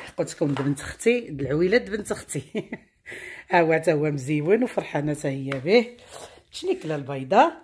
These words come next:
ها هي فين هي، الصراحه مزيونين وخفافين. ها هما ورخاصين، ملي كيخرجوا، كيخرجوا ب تسعطاش وعشرين، ملي كيعملوا ديك الرباخه كيصدقوا ب عشرة، حداش،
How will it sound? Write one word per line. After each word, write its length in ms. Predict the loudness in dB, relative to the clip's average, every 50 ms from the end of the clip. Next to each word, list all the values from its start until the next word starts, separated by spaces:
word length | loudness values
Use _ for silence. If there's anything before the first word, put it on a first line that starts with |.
| _ _
ها 120 | -14 -10 -8
هي 200 | -8 -8 -8 -10
فين 260 | -10 -10 -10 -10 -10
هي، 380 | -10 -10 -4 0 2 2 2 2 -2 -8 -20 -20 -20 -20 -20 -20 _ _ -20 _
الصراحه 560 | _ -18 -14 -12 -10 -10 -10 -10 -4 -2 -2 0
مزيونين 1080 | 0 -2 -2 2 2 4 4 2 0 -4 -4 -2 0 2 4 4 4 2 2 0 -4 _
وخفافين. 760 | -12 -10 -10 -8 -2 -2 -2 -2 -2 0 2 2 4 4 2 -2 -6 -12 _ _ _ _ _ _ _ _ _ _ _
ها 180 | -16 -14 -14 -14
هما 360 | -16 -10 -6 -4 -4 -4 -6 -10 -16 _ _ _ _ -16 -16 -16 -16 -20 _ _ _ _ _ -20 -20 _ -20 _ _ -20 _ _ _ _ _ _ _ -20 _ _
ورخاصين، 1040 | -12 -10 -10 -10 -4 0 2 2 2 0 -2 -2 0 2 2 2 0 0 -2 -6 -8
ملي 140 | -6 -6 -6
كيخرجوا، 520 | -6 -6 -8 -6 -4 -4 -4 -2 -4 -6 -6
كيخرجوا 400 | -4 -6 -4 -4 -4 -4 -4 -10
ب 60 | -12 -12
تسعطاش 560 | -8 -8 -8 -10 -8 _ -6 -6 -6 -6 -8
وعشرين، 580 | -8 -8 -8 -8 -10 -8 -6 -4 -6 -6 -8 -12 -20 -20 -20 -20 -20 _ _
ملي 120 | -10 -6
كيعملوا 320 | 0 2 2 2 4 2 2
ديك 180 | 0 2 -2
الرباخه 460 | -2 -2 -2 -2 -2 -2 -4 -2 -6 -8
كيصدقوا 560 | -4 -4 -6 -6 -6 -14 -16 -8 _ -4 -4
ب 80 | -2
عشرة، 460 | -2 -6 -6 -6 -6 -6 -4 -2 -2 -2
حداش، 720 | -2 -6 -12 -6 -2 0 2 4 4 2 2 -2 -10 -16